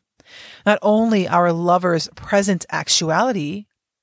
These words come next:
but their positive potentiality for development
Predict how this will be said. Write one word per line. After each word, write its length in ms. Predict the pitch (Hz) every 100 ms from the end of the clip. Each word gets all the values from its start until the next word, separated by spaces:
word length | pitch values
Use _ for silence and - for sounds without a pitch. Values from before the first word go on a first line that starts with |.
| _ _ _ _ _
but 140 | 226 -
their 120 | 226
positive 720 | - - 240 254 240 254 254
potentiality 880 | - 226 208 202 - 180 170 170 175
for 120 | 175
development 760 | 156 151 151 147 156 139 -